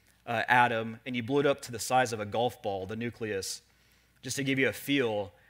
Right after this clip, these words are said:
the nearest electron would be spinning all the way down at Norman, okay?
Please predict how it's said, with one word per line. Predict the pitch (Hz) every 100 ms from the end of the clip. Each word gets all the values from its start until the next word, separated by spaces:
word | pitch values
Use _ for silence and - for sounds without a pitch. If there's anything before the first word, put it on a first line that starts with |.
| _ -
the | 127
nearest | 123 147 165 135
electron | 123 135 - 127 120
would | 113 110
be |
spinning | 107 - - 156 151 123
all | - 123
the | 127
way |
down | 120 117 120
at | 98
Norman, | 107 113 101 82 87 _ _
okay? | 117 117 107